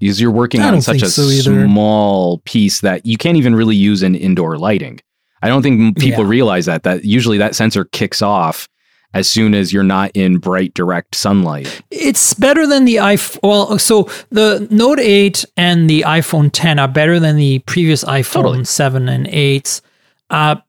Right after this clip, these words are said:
Speaker 2: because they have O I S on this, on the zoom, so they can actually stay put in low light a little longer,
Speaker 1: Mm-hmm.
Speaker 2: right? Um, and they can, they can actually,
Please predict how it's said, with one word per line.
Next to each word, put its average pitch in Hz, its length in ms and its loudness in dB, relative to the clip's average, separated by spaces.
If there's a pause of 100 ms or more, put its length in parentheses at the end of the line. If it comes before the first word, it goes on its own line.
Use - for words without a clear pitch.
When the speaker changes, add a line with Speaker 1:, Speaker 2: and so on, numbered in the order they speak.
Speaker 2:
because 180 880 0
they 165 260 2
have 151 300 2
O 151 80 4
I 143 140 2
S 156 220 0
on 131 140 2
this, 120 340 -2
on 127 140 2
the 120 80 2
zoom, 127 340 4
so 151 160 0
they 156 160 2
can 175 160 0
actually 196 460 2
stay 185 360 2
put 170 500 -2
in 160 180 2
low 160 120 4
light 151 240 2
a 147 60 2
little 190 320 4
longer, 120 460 2
Speaker 1:
Mm-hmm. 151 200 4
Speaker 2:
right? 175 280 2 (680)
Um, 170 540 2
and 160 120 0
they 175 120 2
can, 170 240 4
they 160 100 2
can 165 140 2
actually, 165 460 0